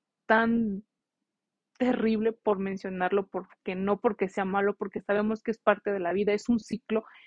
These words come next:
La situación es cómo pasó la muerte, eso es lo que lo hace terrible, porque es algo muy traumático que te marca en tu vida y a veces de por vida, y no es fácil hablar de ello.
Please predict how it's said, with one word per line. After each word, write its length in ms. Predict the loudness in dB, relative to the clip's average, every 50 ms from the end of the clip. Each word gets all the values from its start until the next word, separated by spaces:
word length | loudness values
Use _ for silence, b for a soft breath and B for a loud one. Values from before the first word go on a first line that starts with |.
| B B B B B B _ _ _ _ _ 0
La 120 | 0 0
situación 600 | 0 -2 2 2 2 2 2 0 0 0 2 0
es 160 | -2 -4 -6 _
cómo 340 | 0 2 2 2 2 0 -2
pasó 340 | -2 -4 -6 -2 0 0 0
la 140 | 0 0 -4
muerte, 460 | -2 -2 -2 -2 -2 -4 2 2 2
eso 180 | 2 2 -2 0
es 60 | 0
lo 120 | 0 0
que 100 | 0 0 0
lo 100 | 0 0
hace 200 | -2 -4 -8 -4
terrible, 420 | -4 -2 2 4 4 4 4 2
porque 480 | 0 0 -2 -2 -2 -2 2 2 2 2
es 100 | 2 0
algo 260 | 0 2 2 2 0
muy 220 | 0 -2 -4 -4
traumático 760 | -4 -4 -4 -4 -4 -6 -8 -10 -8 -10 -10 -6 -6 -6 -2
que 140 | -2 -2 -2
te 140 | -2 -8 -10
marca 360 | -8 -8 -8 -8 _ -12 -12
en 120 | -12 -12
tu 140 | -14 -16 -12
vida 400 | -10 -10 -6 -4 -4 -4 -4 -4 _ _ _ _ _ _ _
y 120 | 2 4 4
a 60 | 4
veces 380 | 2 0 -2 0 -2 -2 -2 -2 2
de 220 | 4 4 4 4
por 400 | 2 _ -2 -2 -2 -2 -4 -2
vida, 360 | 0 0 0 0 -2 -6 -8 _ _ _ _ _ _ _ _ _ _ _ _ _ _ _ _ _
y 120 | 4 6
no 120 | 8 8 6
es 160 | 4 2 0
fácil 340 | 0 0 0 0 -4 -4 -4
hablar 320 | -2 -4 -4 -4 -4 -4
de 100 | -4 -4
ello. 200 | -4 -4 -6 -12